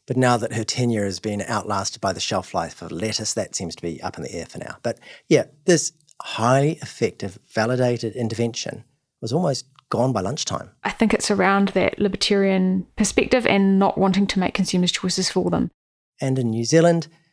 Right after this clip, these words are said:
Speaker 1: that kind of tax isn't even looking close. That's partly because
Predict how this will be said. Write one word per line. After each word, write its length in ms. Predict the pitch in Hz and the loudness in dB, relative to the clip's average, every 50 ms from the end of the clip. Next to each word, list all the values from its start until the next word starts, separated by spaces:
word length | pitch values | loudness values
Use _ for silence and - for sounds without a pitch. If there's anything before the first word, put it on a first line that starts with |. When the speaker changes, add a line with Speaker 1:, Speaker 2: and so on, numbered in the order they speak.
| _ _ _ _ - | _ _ _ _ -4
Speaker 1:
that 100 | 175 233 | -4 -2
kind 160 | - 240 262 | -2 -2 -2
of 60 | 247 | -2
tax 360 | - - 131 139 135 127 - - | -2 0 0 0 0 0 -6 -6
isn't 380 | - 139 131 - 185 185 262 | -4 -4 0 0 0 0 0
even 360 | 254 214 160 127 135 123 117 107 | -2 -2 -2 0 0 -2 -2 -2
looking 260 | 110 - - 104 101 | -4 -6 -6 -8 -8
close. 560 | 101 - - - 104 98 76 - - - - - _ _ _ _ _ _ _ _ | -10 -12 -6 -4 -4 -2 -2 -4 -8 -12 -12 -14 _ _ _ _ _ _ _ _
That's 200 | - 170 - - - | -4 -2 -2 -4 -8
partly 680 | - - - - 135 143 151 175 196 170 170 185 196 202 _ _ | -8 -8 0 4 4 4 4 4 2 2 2 2 0 -4 _ _
because 380 | - 131 - 131 120 113 - | -4 -2 0 0 0 0 -4